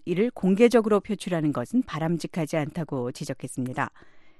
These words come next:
최종 결정은 대통령이 내리는 만큼 수직적 관계에 있는 보좌관의 견해가 문제될 게 없다는 진단도 나왔습니다.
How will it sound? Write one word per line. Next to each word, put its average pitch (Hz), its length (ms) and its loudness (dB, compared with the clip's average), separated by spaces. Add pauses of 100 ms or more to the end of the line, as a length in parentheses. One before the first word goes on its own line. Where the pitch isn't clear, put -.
(220)
최종 269 420 6
결정은 240 640 4
대통령이 247 800 6
내리는 190 340 2
만큼 160 640 -2
수직적 285 560 0
관계에 220 380 4
있는 196 340 2
보좌관의 185 680 2
견해가 143 580 -2
문제될 180 480 0
게 247 160 -4
없다는 165 640 2
진단도 143 400 -2
나왔습니다. 127 640 -6